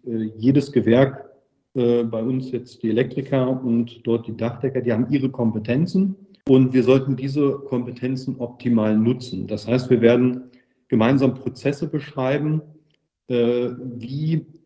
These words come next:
Dachdecker und Elektriker optimal zusammenarbeiten können, um, äh, um Effizienz in die Installation, äh, reinzubringen. Äh, dazu werden wir Fortbildungen entwickeln, wir werden,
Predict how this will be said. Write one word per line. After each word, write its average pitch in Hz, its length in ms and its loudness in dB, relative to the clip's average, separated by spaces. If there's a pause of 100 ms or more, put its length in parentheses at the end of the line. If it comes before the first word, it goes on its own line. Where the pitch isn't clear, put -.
(160)
Dachdecker 139 720 2
und 123 120 2
Elektriker 123 960 -4
optimal 123 500 0
zusammenarbeiten 120 800 0
können, 123 300 0
um, 120 500 0 (100)
äh, 113 360 2 (680)
um 139 160 4
Effizienz 151 680 0
in 117 140 2
die 110 100 0
Installation, 104 1080 -4 (320)
äh, 104 80 -10 (380)
reinzubringen. 98 680 -6 (340)
Äh, 110 220 4
dazu 117 340 4
werden 131 220 6
wir 117 100 2
Fortbildungen 160 800 0
entwickeln, 156 760 -2
wir 120 160 -2
werden, 117 580 0